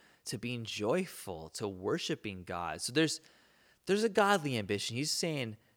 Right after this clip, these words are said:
"Don't give in to the selfish ambition when it's all geared towards yourself, your gain, what you want,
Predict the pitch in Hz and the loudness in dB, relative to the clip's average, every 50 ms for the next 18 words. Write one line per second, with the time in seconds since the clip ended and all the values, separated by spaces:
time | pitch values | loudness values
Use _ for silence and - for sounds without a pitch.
0 | _ - 107 98 _ - 135 143 165 185 165 - 123 113 - - 127 139 135 127 | _ -20 -20 -6 _ 4 6 8 8 6 4 0 -6 -14 -6 0 2 2 2 2
1 | 120 127 131 123 - 135 101 98 95 85 - - - - - - 101 98 107 120 | 0 -4 -4 -4 -6 -6 -6 -6 -6 -4 -4 -4 -4 -4 -4 -2 4 8 10 10
2 | 123 117 - - 98 90 92 - 95 87 85 82 80 - 64 - - - - - | 10 8 4 -6 -6 -6 -6 -6 -8 -8 -10 -8 -8 -8 -6 -4 -6 -6 -6 -8
3 | 50 - 123 - _ _ _ _ _ _ _ _ 104 101 95 - - - 120 120 | -12 -14 -16 -20 _ _ _ _ _ _ _ _ -6 -6 -4 -6 -6 -2 0 2
4 | 127 143 139 127 127 139 143 131 - - 139 120 113 104 107 107 117 131 147 143 | 2 2 0 -2 -2 0 0 -2 -2 -2 0 0 0 0 0 0 2 2 4 2
5 | - - - 143 135 131 135 127 - 107 104 117 131 135 143 123 107 113 127 127 | 2 0 2 6 6 6 6 4 0 0 4 6 6 6 6 2 0 -2 -2 0
6 | 127 127 123 117 104 - - 113 123 139 151 147 131 117 123 127 127 127 127 131 | 0 0 0 -2 -2 -2 -4 -4 0 0 2 0 0 0 2 4 6 6 6 6
7 | 127 | 4